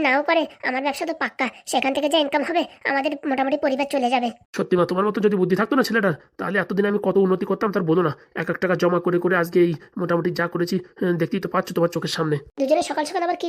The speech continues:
Speaker 1: ঝগড়া শুরু করলে?
Speaker 2: আমার গুণধর ছেলের কোনো খবর নেই।
Speaker 1: কেন, ও তো বললো এমএলএ বাবুর বাড়ি গিয়ে তারপরে ওই অফিসে যাবে।
Speaker 2: সে লোনের অফিস থেকে দশ বার ফোন করছে, হ্যাঁ, যে সময় সরে যাবে, অনলাইনে আপডেট করাতে হবে, ডকুমেন্টসগুলো দিয়ে আসেনি। কেন আগে এই কাগজগুলো দিয়ে তারপরে এমএলএ বাবুর সাথে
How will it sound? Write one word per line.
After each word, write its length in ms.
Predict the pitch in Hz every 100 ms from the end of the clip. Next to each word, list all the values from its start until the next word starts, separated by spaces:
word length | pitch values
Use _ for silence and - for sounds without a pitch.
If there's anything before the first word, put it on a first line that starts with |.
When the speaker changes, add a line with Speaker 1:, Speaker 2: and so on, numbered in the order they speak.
| 285
Speaker 1:
ঝগড়া 180 | 349 349
শুরু 100 | 359
করলে? 200 | 320 262 240 - 196
Speaker 2:
আমার 140 | 208 190
গুণধর 280 | 202 208 208
ছেলের 200 | 202 202
কোনো 100 | 208 208
খবর 160 | 185 175
নেই। 100 | 180 160 -
Speaker 1:
কেন, 100 | - 320
ও 20 | 311
তো 60 | 311
বললো 140 | 330
এমএলএ 220 | 330 330 320
বাবুর 160 | 320 294
বাড়ি 120 | 294
গিয়ে 140 | 349 403 - _
তারপরে 220 | - 294 320
ওই 60 | 302
অফিসে 200 | 277 330 320
যাবে। 140 | 269 254 - -
Speaker 2:
সে 100 | - 196 202 185
লোনের 200 | 185 202
অফিস 120 | 196 202
থেকে 140 | 202 196
দশ 80 | 190
বার 120 | 196
ফোন 100 | 202 180
করছে, 200 | 180 180 - _ -
হ্যাঁ, 140 | 196 202 _ - 175
যে 80 | 185 -
সময় 200 | 196 185
সরে 140 | 196 185
যাবে, 120 | 180 190 - -
অনলাইনে 260 | 185 190 185
আপডেট 180 | 175 185
করাতে 180 | 180 180
হবে, 140 | 185 175
ডকুমেন্টসগুলো 440 | 180 185 180 190 190 _ -
দিয়ে 180 | 175 185
আসেনি। 220 | 170 180 175 _
কেন 120 | 190 208 -
আগে 100 | 185 208
এই 40 | 202
কাগজগুলো 280 | 190 202 214
দিয়ে 120 | 214
তারপরে 180 | 208 214
এমএলএ 240 | 208 202 208
বাবুর 160 | 202
সাথে 120 | 214